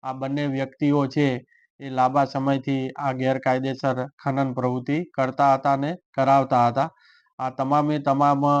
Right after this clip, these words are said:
ઈસમો સામે the Gujarat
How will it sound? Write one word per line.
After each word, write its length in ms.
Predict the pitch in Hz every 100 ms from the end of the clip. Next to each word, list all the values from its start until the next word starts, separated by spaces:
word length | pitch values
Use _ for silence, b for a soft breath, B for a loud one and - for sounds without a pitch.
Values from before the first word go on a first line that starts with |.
| 135
ઈસમો 440 | 139 127 143 143 139
સામે 380 | 139 143 151 131 117 _ _ _ _ _ _ _ _
the 180 | 135 135
Gujarat 540 | 123 123 131 147 143